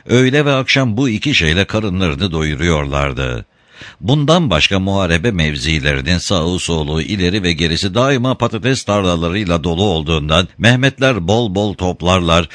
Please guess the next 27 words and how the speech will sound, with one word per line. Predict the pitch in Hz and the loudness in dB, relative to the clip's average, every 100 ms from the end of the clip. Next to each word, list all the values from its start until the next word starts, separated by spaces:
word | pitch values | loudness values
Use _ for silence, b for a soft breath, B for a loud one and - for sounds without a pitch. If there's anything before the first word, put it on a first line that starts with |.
| B B - | B B 0
kah | 147 143 - | 2 2 -2
külde | 143 117 131 | -2 0 0
kızartarak | 123 113 127 113 123 127 - | 0 0 0 0 0 0 0
kestane | 107 104 - 90 80 | -2 -2 0 2 2
gibi | 90 95 | 0 0
yerler, | 98 95 95 101 92 B B - | 2 2 2 2 2 B B -2
kah | 139 147 | 2 4
suda | 123 - 131 135 | 2 -4 2 2
haşlayarak | 117 - 120 117 110 78 95 | 2 2 2 2 0 0 -2
ve | 104 | -2
tuza | 113 90 110 98 | -4 -2 0 0
batırarak | 101 110 92 92 87 | -2 0 0 0 0
atıştırırlardı. | 87 87 - 76 78 78 69 69 64 67 64 62 _ _ - B B B B B | -2 -2 -2 -2 -2 -2 -2 -2 -2 -4 -4 -8 _ _ -20 B B B B B
Sonbaharda | - 170 208 156 78 76 73 92 | -2 2 2 2 0 2 0 2
mevzilerin | 110 101 90 127 113 123 147 | 2 0 0 0 0 0 0
civarındaki | 80 76 76 76 80 85 117 | 0 0 0 0 0 -2 0
tarlalardaki | 92 92 80 76 78 73 101 98 | 0 0 0 0 0 -2 -2 -2
mahsulün | 107 95 113 110 120 113 | -2 -2 -4 -2 -2 0
büyük | 92 143 - | 0 0 -2
kısmı | 120 98 95 110 | -6 -6 -4 -4
çıkarıldı. | 80 82 76 76 71 71 64 - B B B B 95 | -2 -2 0 -2 0 -2 -2 -6 B B B B 2
Düşmana | 143 - 147 180 139 | 4 4 2 2 2
doğru | 87 76 | 0 2
olan | 78 76 78 | 0 0 0
yerlerde | 78 76 73 76 78 110 | 2 2 0 0 0 0
gece | 87 101 92 | 2 0 2
çalışıldı. | 98 82 80 78 78 69 67 65 | 0 0 0 -2 -2 -4 -4 -4